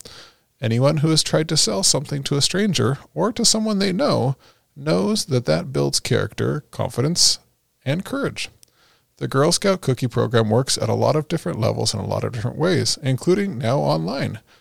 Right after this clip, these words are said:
And all of those levels are designed to teach girls valuable skills about running a business,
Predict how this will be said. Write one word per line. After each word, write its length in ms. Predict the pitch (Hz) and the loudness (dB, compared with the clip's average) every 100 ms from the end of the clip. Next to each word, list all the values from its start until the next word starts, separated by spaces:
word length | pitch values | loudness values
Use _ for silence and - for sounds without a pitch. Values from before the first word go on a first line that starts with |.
| _ _ | _ _
And 140 | - 92 | -4 0
all 240 | 139 196 | 2 2
of 80 | 220 | 0
those 280 | 220 190 - | 0 0 2
levels 480 | 135 135 139 139 - | 0 0 0 0 0
are 140 | 131 135 | 0 0
designed 460 | 131 117 113 117 | 2 2 2 0
to 200 | - - | 0 -2
teach 460 | 117 151 180 - 156 | 0 0 0 -2 -2
girls 380 | 131 120 120 110 | 0 2 2 2
valuable 420 | 113 123 139 151 | 2 2 2 0
skills 420 | - 110 113 104 | -2 0 0 0
about 280 | 110 101 95 | 0 -2 0
running 240 | 107 117 | -2 0
a 60 | 113 | -2
business, 500 | 127 190 240 226 | 0 0 2 2